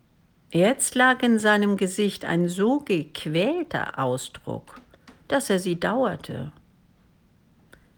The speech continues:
„Du denkst an deinen Schwur, Ramses?“ „Ich denke daran, und du weißt, dass ich ihn halten muss. Der Schwur, den der Sohn dem Vater auf dem Totenlager leistet,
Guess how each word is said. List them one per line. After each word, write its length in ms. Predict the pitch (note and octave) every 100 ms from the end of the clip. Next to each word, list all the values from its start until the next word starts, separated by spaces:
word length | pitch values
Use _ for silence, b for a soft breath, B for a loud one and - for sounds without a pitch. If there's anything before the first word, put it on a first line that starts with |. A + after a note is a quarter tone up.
| _
„Du 100 | -
denkst 420 | D#3 F3+ F#3+ A3 -
an 180 | A#3 A#3
deinen 340 | A#3 A#3 B3+
Schwur, 600 | - - G3+ F#3+ F3+ B3 D#4+
Ramses?“ 920 | - G#3+ G#3+ G#3+ G#3 C4+ F#4+ - - _ _ _ _ _ _ _ _ _ _ _ _
„Ich 140 | - -
denke 320 | B3+ D4+ F#3+
daran, 480 | D#3 C3+ - - D3+ _ _ -
und 100 | G3
du 100 | A3
weißt, 320 | B3 A3 -
dass 160 | C3+ -
ich 120 | C#3+
ihn 180 | D3 C#3
halten 300 | D3 C3+ -
muss. 520 | C3+ - - - - -
Der 100 | F#3+
Schwur, 540 | F3+ - A#3+ F#3 A#2+ - B B B
den 160 | F#3+ F#3
der 180 | F#3+ F3
Sohn 420 | A3 C4+ G4 C#4
dem 240 | D#3 C#3+
Vater 480 | - F3+ G3+ A3+ B3
auf 120 | A#3
dem 240 | - C#4 C4
Totenlager 840 | C#4+ D4 G#3+ F3 E3+ C#3+ C#3 C#3+
leistet, 640 | C#3 C#3 C#3+ D3+ - A3+